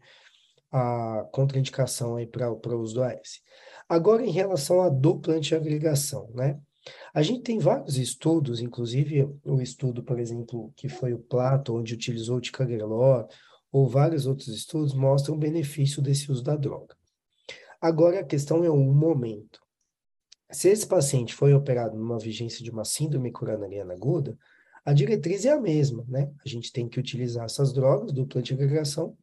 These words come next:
por um ano. É a nossa co-, a, a nossa, que a diretriz recomenda. Agora, o momento de iniciar é exatamente antes da alta, Luiz. Eu, eu, eu não vejo benefício da reintrodução precoce nesses pacientes.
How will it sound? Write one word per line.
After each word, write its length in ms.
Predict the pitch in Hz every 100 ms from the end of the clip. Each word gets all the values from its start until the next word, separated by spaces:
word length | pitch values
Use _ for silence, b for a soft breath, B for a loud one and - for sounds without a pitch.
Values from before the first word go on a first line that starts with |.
| _
por 160 | 254 233
um 160 | 240
ano. 320 | 175 110 135 - _ -
É 60 | 131
a 40 |
nossa 320 | 123 127 139
co-, 240 | 139 143 120
a, 420 | 92 117 - 127
a 20 |
nossa, 500 | 123 123 - 135 139 - _ _ b b b b
que 80 | -
a 60 | 135
diretriz 480 | 120 135 139 131 135
recomenda. 560 | 139 175 156 - - _ B B B B
Agora, 320 | 156 156 185
o 120 | 233
momento 680 | 247 277 151 139 214 220 135
de 160 | 120 123
iniciar 680 | 120 120 - 139 143 139 - -
é 140 | 156 156
exatamente 640 | 143 165 170 160 156 147
antes 160 | 143 147
da 160 | 165
alta, 340 | 117 107 104 113
Luiz. 340 | 107 90 -
Eu, 480 | - 147 185 151 - 127 123 -
eu, 180 | 139 143
eu 240 | 139 135
não 160 | 151 147
vejo 380 | 127 151 147
benefício 720 | 143 143 135 135 - 147 143 139
da 80 |
reintrodução 800 | 135 117 139 139 117 113 139 139
precoce 880 | 143 151 143 - 120 120 139 143 147
nesses 280 | 127 - -
pacientes. 680 | - 127 - 110 98 -